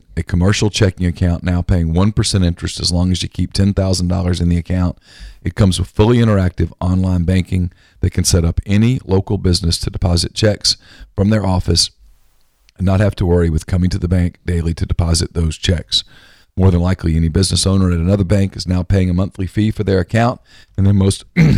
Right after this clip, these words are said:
assuredly not making one percent on their money. To learn more,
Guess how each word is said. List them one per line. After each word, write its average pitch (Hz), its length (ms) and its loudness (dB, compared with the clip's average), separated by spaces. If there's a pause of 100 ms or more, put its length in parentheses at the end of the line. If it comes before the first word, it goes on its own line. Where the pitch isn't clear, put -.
(140)
assuredly 90 680 2 (320)
not 95 200 2
making 95 400 0
one 92 200 2
percent 92 460 0
on 85 200 -2
their 85 120 0
money. 82 440 0
To - 100 -4
learn 101 240 4
more, 135 320 0